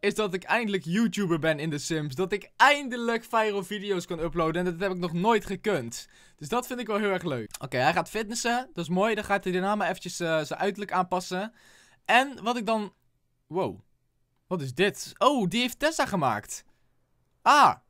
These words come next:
kopie maken. Nee, doek inlijsten. Ja. Naam. Geen titel.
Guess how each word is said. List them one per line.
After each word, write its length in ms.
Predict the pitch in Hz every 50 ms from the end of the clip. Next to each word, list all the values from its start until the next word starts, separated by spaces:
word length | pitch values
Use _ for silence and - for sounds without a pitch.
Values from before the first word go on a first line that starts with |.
| _ _ -
kopie 340 | - 208 190 - 247 233
maken. 320 | 196 160 139 123 127 139 143
Nee, 220 | 151 143 123 139
doek 200 | 131 190 202 -
inlijsten. 640 | - 208 214 214 220 226 220 226 - - 220 247 269 -
Ja. 420 | 165 151 165 185 208 240 - - _ _ _ _ _
Naam. 540 | - 143 170 202 220 220 220 220 214 214 214 _ _ _ _ _ _ _ _ _ -
Geen 280 | - - - 202 202 185
titel. 580 | 180 196 190 - 185 175 170 165 165 165 -